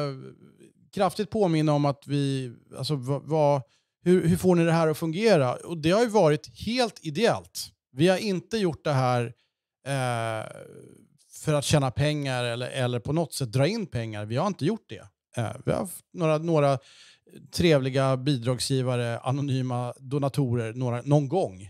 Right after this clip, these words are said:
eh, under de här åren. Men egentligen ingenting. Men vi tänkte ändra på det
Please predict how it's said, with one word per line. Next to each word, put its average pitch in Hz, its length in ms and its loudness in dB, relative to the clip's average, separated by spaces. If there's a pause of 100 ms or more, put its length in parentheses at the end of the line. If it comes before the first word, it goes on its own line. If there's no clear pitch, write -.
(240)
eh, 113 180 -6 (100)
under 123 260 0
de 110 60 -4
här 107 120 -4
åren. 101 320 -10 (120)
Men 147 220 -2
egentligen 170 460 0
ingenting. 131 500 -4 (440)
Men - 160 -4
vi 196 80 2
tänkte 226 300 2
ändra 214 380 0
på - 120 -6
det - 160 -10